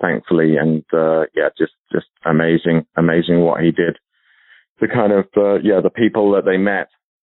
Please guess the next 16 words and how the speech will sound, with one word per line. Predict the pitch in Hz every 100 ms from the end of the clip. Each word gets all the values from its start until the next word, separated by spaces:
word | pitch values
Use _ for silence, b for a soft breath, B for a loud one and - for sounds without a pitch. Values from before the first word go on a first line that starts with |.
| -
on | 92 90 90
the, | 87 87 85 85 85 87
uh, | -
on, | 87 85 -
on | 87
the | 85 -
journey | 101 98 95 90 82 -
to, | 95 - _ -
to | 90
creating, | 90 85 82 90 87 80 78 _ -
um, | 82 78 78 78 -
Old | 80 82 80
Head, | 90 76 - _ _
if | - -
you | 80
like. | 76 78